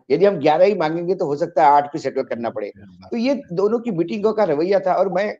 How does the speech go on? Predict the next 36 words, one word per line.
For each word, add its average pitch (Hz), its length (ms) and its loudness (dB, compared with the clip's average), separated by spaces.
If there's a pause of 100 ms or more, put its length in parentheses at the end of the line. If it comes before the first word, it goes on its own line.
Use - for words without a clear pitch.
काफी 151 380 -2
इस 160 100 -6
दिनों 185 200 -4
से 180 100 -8
track 170 320 -2
कर 160 100 -2
रहा 147 120 2
था 139 140 -2
अविनाश 131 460 -8
जी 127 80 -10
से, - 140 -20 (440)
तो 208 60 -2
ये 240 160 0
मीटिंगें 226 440 -4
काफी 170 240 -2
चल 180 320 2
रही 147 180 4
थी। - 200 -14 (260)
लेकिन 175 240 0
अब 240 260 4 (260)
संयोग 233 460 6
से 208 400 0 (220)
ये 202 80 6
आज 208 280 4
फाइनल 151 340 2
हो 113 120 -4
गया, 120 160 -2
क्योंकि 175 240 -6
मुझे 180 160 0
लगता 220 260 0
है 226 60 2
कि 220 120 -6
दो 165 240 2
दिन 214 280 -2
का 240 100 2
जो 214 380 4